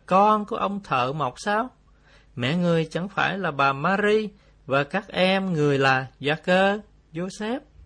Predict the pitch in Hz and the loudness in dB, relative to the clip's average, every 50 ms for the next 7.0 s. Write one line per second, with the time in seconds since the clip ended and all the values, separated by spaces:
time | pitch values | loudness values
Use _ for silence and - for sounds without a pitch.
0 | - - - - 185 180 175 180 185 196 214 233 254 - _ _ _ - 127 127 | -20 -14 -8 -6 -6 -4 -2 0 0 2 0 0 -2 -8 _ _ _ -4 -2 2
1 | 127 131 131 127 127 135 131 131 147 185 190 190 196 202 208 214 220 220 208 - | 2 4 2 2 0 -2 -6 -6 -4 -2 0 2 2 2 2 0 -2 -4 -2 0
2 | 226 226 233 240 226 - _ _ _ _ _ _ _ _ - _ _ _ - 139 | 0 0 0 -2 -4 -10 _ _ _ _ _ _ _ _ -20 _ _ _ -2 0
3 | 131 123 117 - 175 180 - - 165 160 156 147 170 175 202 247 247 190 147 139 | 0 0 0 -2 -4 -6 -2 -2 -2 -2 -2 -2 -2 -2 -2 -4 -4 -4 -2 -2
4 | 135 123 113 107 98 - _ _ _ _ _ - 127 120 147 190 - - 147 143 | -2 -2 -4 -6 -8 -14 _ _ _ _ _ -4 -4 -2 -2 -4 -4 -2 -2 -2
5 | 151 185 - - 254 269 - _ - 120 117 123 170 196 175 180 180 180 180 175 | -2 -4 -4 -4 -6 -6 -4 _ 0 0 0 0 0 -2 0 0 0 0 0 -2
6 | - - - 117 131 160 175 143 120 123 131 170 190 185 165 151 143 135 131 | -6 -4 -2 -2 -2 -2 -4 -4 -4 -2 -2 -2 0 0 0 0 0 -2 -6